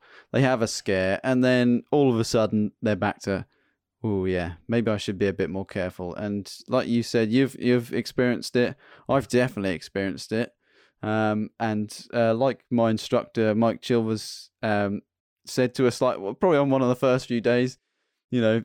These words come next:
you've got two bags. One's a bag of luck and one's a bag of skill.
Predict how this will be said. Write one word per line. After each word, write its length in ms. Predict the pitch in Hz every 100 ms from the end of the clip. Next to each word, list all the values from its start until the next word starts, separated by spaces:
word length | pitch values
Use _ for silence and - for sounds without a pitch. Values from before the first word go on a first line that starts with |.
| -
you've 220 | 120 -
got 260 | 123 117 -
two 240 | - 135
bags. 520 | 113 101 104 107 - -
One's 280 | 127 127 120
a 60 |
bag 260 | 113 107 101
of 100 | 98
luck 300 | 98 95 -
and 140 | 107
one's 220 | 101 101 101
a 80 |
bag 240 | 101 95 90
of 80 | 87
skill. 440 | - 95 87 85